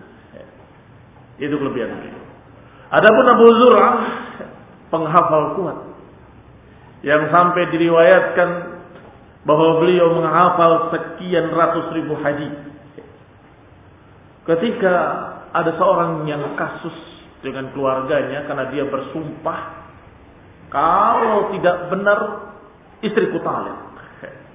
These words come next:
Istriku cerai. Maka dia khawatir ketika terjadi kejadian. Kepada siapa aku harus bertanya? Masyarakat semua menjawab, "Tanyakan kepada Abu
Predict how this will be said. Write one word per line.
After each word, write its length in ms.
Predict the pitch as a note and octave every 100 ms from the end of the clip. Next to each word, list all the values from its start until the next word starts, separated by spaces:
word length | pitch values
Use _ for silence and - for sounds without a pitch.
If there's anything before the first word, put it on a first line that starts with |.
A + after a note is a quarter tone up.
| - - - - - - - -
Istriku 320 | D#3 G3 F3+
cerai. 240 | D3 B2 - - - - - - - - - - - - - - - -
Maka 160 | - C#3+
dia 80 | D#3
khawatir 640 | - - - G3 - B2+ - - - - - - - _ - -
ketika 320 | A#2+ C3+ C#3
terjadi 380 | - - C#3+ B2+ C3+
kejadian. 440 | C3+ B2 B2 A2 - - - - - - _ _ - - - - -
Kepada 240 | F#3 C4 B3+
siapa 220 | D4 - A#3
aku 40 | A3+
harus 140 | G#3
bertanya? 380 | G3+ B3 A3+ F3 - - - -
Masyarakat 480 | G3 G#3 A3+ A#3 A3+ -
semua 160 | A3+ A#3+
menjawab, 340 | G#3+ G3 F#3 F3 - - - -
"Tanyakan 380 | A#3 B3 - - - - - - -
kepada 320 | - F3+ F3
Abu 80 | E3